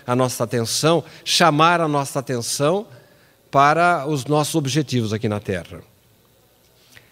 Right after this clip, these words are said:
Esta expressão que vocês estão vendo, humanidade madura, na verdade, trata-se de uma expressão de Allan Kardec,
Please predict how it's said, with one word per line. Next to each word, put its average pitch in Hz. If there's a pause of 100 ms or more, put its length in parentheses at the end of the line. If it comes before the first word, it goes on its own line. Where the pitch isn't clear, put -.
(160)
Esta 185
expressão 143
que 131
vocês 117
estão 104
vendo, 110 (480)
humanidade 120
madura, 107 (720)
na 170
verdade, 120 (600)
trata-se 156
de 170
uma 180
expressão 160
de 156
Allan 170
Kardec, 160